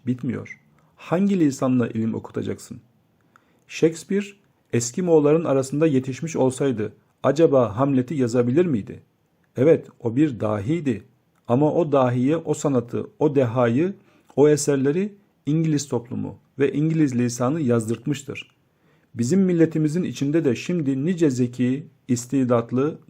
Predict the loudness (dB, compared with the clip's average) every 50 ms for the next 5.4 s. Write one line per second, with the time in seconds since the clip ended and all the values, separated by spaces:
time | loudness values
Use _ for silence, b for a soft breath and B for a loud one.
0 | -2 0 0 0 0 -2 -4 -6 -6 -2 -2 -2 -2 -2 -2 -4 -2 0 0 0
1 | 0 0 0 -2 -2 -8 -16 _ _ _ _ b b b b b b b b b
2 | _ -2 0 0 2 2 2 0 0 -2 -4 -6 -6 -2 -2 -2 -2 -2 -8 -6
3 | _ 0 2 2 2 0 -4 -4 -4 -4 -4 -2 -2 -4 -4 -6 -6 -6 -4 -4
4 | -2 -4 -4 -4 -4 -4 -4 -4 -2 -4 -6 -6 -6 -6 -6 -2 0 0 0 0
5 | -2 -6 -6 -4 -4 -4 -4 -4